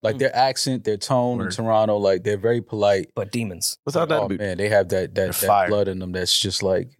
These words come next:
Speaker 1: they'll rip your heart out.
Speaker 2: We went to the, uh, Daniel Caesar show, which we will get to, but at the after party, Julian saw some,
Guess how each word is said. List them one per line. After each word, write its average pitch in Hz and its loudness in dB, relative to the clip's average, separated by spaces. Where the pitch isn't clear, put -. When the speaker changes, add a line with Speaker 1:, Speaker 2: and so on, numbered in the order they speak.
Speaker 1:
they'll 101 0
rip 101 -4
your 95 -4
heart 92 4
out. 85 -2
Speaker 2:
We 131 -6
went 165 0
to 165 0
the, 151 0
uh, 139 4
Daniel 143 2
Caesar 135 0
show, 123 2
which 113 -4
we 120 -4
will 117 -6
get 156 0
to, 120 0
but 117 -2
at 120 2
the 120 -12
after 139 0
party, 107 -4
Julian 151 0
saw 123 2
some, 117 -2